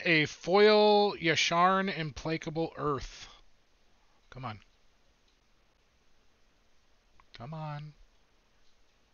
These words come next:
It doesn't... It doesn't wanna focus. There we go. It's the Elemental Boar.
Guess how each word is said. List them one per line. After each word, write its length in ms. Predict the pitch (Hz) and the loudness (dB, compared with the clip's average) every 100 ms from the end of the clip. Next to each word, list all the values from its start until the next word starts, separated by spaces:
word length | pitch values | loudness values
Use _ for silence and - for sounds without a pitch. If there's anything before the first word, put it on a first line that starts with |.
| _ _ _ _ _ _ _ _ _ _ _ _ _ _ _ _ _ _ _ _ _ _ _ _ _ _ _ _ _ _ _ _ - | _ _ _ _ _ _ _ _ _ _ _ _ _ _ _ _ _ _ _ _ _ _ _ _ _ _ _ _ _ _ _ _ -20
It 80 | 110 | -14
doesn't... 260 | 110 - - _ _ _ _ - | -14 -14 -20 _ _ _ _ -20
It 80 | 110 | -16
doesn't 240 | 110 101 | -16 -16
wanna 180 | 98 92 - - - - - - | -18 -20 -20 -20 -20 -14 -8 -6
focus. 380 | - 139 - - - - - - - _ _ _ - _ _ _ _ _ _ _ _ _ _ _ _ _ _ _ _ _ _ _ _ _ _ _ _ _ _ _ - | -6 -10 -14 -20 -20 -20 -20 -20 -20 _ _ _ -20 _ _ _ _ _ _ _ _ _ _ _ _ _ _ _ _ _ _ _ _ _ _ _ _ _ _ _ -14
There 120 | 117 | -14
we 60 | |
go. 200 | 90 92 - _ _ _ _ _ _ _ _ _ _ _ _ _ - - _ _ - | -14 -16 -18 _ _ _ _ _ _ _ _ _ _ _ _ _ -18 -18 _ _ 4
It's 180 | 226 | 4
the 140 | 247 233 | 4 6
Elemental 400 | 202 185 175 175 | 6 6 2 2
Boar. 400 | 147 143 143 | 2 2 2